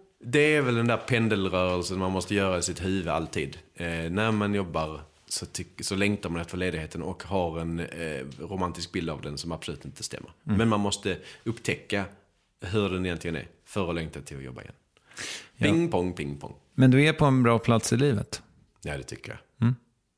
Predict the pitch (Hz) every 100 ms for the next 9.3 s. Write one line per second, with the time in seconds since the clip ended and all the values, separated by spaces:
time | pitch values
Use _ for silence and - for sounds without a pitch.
0 | _ _ _ _ _ - 104 98 98 107
1 | 101 92 98 - 92 76 69 69 67 -
2 | - - - - _ _ - 90 76 69
3 | 69 78 71 71 71 71 69 65 67 -
4 | - - - - 143 - - - - 101
5 | - - 123 202 254 - 185 156 175 175
6 | 202 170 - 165 156 160 - 90 73 71
7 | - 131 156 165 151 147 147 143 190 160
8 | 156 - 110 73 65 - - 107 104 -
9 | 104 98 92